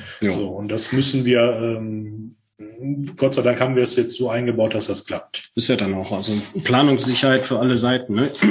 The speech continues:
Speaker 1: <clears throat> Ihr wisst genau, wann derjenige da ist und wo ihr ihn greifen könnt. Habt dann vorher den, äh, den Anwender schon mal gesehen und dann kann man auch ganz anders kommunizieren, genau. Und der andere, also andere Aspekt ist halt der Techniker,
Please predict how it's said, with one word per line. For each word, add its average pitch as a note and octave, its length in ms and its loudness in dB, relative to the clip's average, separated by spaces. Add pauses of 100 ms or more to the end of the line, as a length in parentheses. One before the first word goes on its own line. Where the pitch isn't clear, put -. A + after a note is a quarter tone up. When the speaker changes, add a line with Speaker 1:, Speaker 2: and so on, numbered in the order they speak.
(100)
Speaker 1:
<clears throat> F#3 240 6
Ihr C3 160 4
wisst B2+ 180 -2
genau, B2+ 460 4
wann B2 520 2
derjenige B2 420 2
da B2+ 220 0
ist C#3+ 240 -4
und A#2 120 0
wo A#2+ 100 4
ihr A2 100 2
ihn G#2 80 0
greifen C#3 380 0
könnt. C#3+ 320 0 (460)
Habt A#2+ 160 -2
dann A2+ 120 2
vorher A#2 280 2
den, G#2+ 260 2
äh, G2+ 280 -2 (100)
den A2 120 2
Anwender C3+ 400 2
schon C3+ 160 2
mal C3+ 140 4
gesehen C3 540 2 (140)
und G#2+ 220 -6
dann G#2+ 140 -4
kann A#2 160 -2
man A2+ 100 2
auch G#2 220 -2
ganz A2 220 -2
anders A2 260 0
kommunizieren, A2 580 2
genau. G#2+ 220 2
Und G2+ 140 -2
der G2+ 80 2
andere, A#2 500 2
also A2 260 0 (220)
andere B2 300 2
Aspekt A#2+ 340 -2
ist B2 140 -4
halt A#2+ 180 0
der A#2 100 0
Techniker, A#2+ 580 0